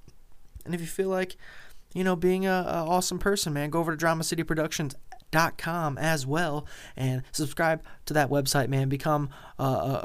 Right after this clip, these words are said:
a, a good fan of all of the shows over there, man. We all work very, very hard at what we do, and, uh, thank you so much for listening, man. Big shout out to Red again for this amazing episode. Had a great time. I know he did as well.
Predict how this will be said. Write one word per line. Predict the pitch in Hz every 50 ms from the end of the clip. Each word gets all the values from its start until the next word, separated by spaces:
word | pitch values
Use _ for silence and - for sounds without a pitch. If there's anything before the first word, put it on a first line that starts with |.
| 76 71
a, | 131
a |
good | 147 139 160 151
fan | 143 - 156 147 143 143 135
of | - - 135 120
all | - - 165 190 180
of | 165 147
the | 143
shows | 139 - 143 135 139 131 135
over | 135 131 131
there, | 131 131 127
man. | 127 131 131 127
We | 135 147
all | 156 156 156
work | 147 147 147 135
very, | 143 151 147 147
very | 139 143 139 139
hard | 143 147 135 135 120
at | 120
what | 139 127 123
we | - 135
do, | 131 143 156 156 151 147 139 - - - - - -
and, | - 120 123 127 131
uh, | 127 131 131
thank | 131 156 156 147
you | 147
so | 139 -
much | 156 151 143 -
for | - 151
listening, | 156 160 - - 139 131
man. | 135 135 135
Big | 127 139 143
shout | 139 - 151 143 143
out | 143 135 135
to | - 123
Red | 131 139 139 143 139 -
again | 139 135 139 139 143 139
for | 135 -
this | 131 127 127 -
amazing | 135 135 135 135 135 127 135 139
episode. | 135 139 - 139 135 139
Had | 156 185 180
a | 170
great | 143 156 156 143 123
time. | - 170 170 160 147 131 - - - - - - - - - - - - -
I | 113 131
know | 135 147 143
he | 139 151
did | 143 143 143 135
as | 139 131 143
well. | 156 175 170 127 131